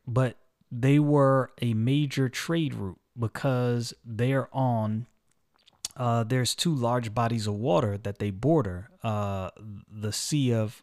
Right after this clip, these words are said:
uh, what is it? The Sea of Azov and the Black Sea. Countries want access to large bodies of water to get access to trade routes and other countries. This has been a constant battle throughout time.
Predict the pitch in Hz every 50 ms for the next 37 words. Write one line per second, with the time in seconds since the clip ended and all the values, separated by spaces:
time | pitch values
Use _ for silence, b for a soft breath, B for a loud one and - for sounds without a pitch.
0 | _ _ _ 120 113 104 101 98 98 95 95 95 92 92 - - - 123 110 107
1 | 95 95 95 85 - 110 101 - - - 147 143 127 120 113 110 107 107 104 -
2 | - - 123 135 143 147 143 160 160 165 160 160 160 156 160 - _ - 127 131
3 | 123 120 117 107 107 95 101 110 120 135 - - - - - 95 85 82 87 -
4 | b b b b b b b b b b b b b b b b b b b b
5 | b b b b b b b b b b b b b b _ - - _ _ _
6 | _ _ _ - _ - - - - _ _ - - 160 170 185 - - 190 180
7 | 180 180 165 147 117 123 143 - - - - 135 143 143 - - - - 113 110
8 | - - - 110 107 110 113 117 117 110 107 104 117 113 113 117 107 107 110 110
9 | 123 156 175 180 175 175 165 160 - - 107 101 110 - - - 117 120 117 -
10 | - - 123 120 113 - - 107 98 - - 151 147 147 147 139 139 139 143 135
11 | - - 113 110 107 113 120 123 117 - - - 123 123 - - 135 123 123 120
12 | 117 113 - 120 117 - 131 120 110 104 123 113 110 104 - - - 131 131 127
13 | 123 - - - 131 123 - - 117 107 113 113 113 113 113 113 113 - - 117
14 | 107 107 104 - - - - - 127 120 117 117 113 113 113 117